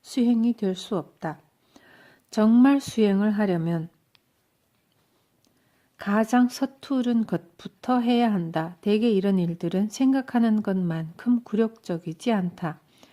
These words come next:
그럼에도 하기 싫은 이유는 그것이 그 사람의 아집이기 때문이다.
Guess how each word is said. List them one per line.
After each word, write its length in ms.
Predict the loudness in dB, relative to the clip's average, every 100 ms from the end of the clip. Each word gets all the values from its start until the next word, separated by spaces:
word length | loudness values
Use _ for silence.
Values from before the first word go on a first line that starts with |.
| _ _ _ _ -2
그럼에도 500 | 2 6 6 4 2
하기 300 | 0 -2 -4
싫은 400 | -4 -4 -4 -4
이유는 540 | -4 -2 -2 -2 -2
그것이 520 | -2 0 0 -2 -6
그 120 | -4 -4
사람의 720 | 0 0 0 0 0 0 -2
아집이기 800 | -4 -4 -4 -6 -6 -8 -8 -6
때문이다. 600 | -2 0 0 -2 -6 -10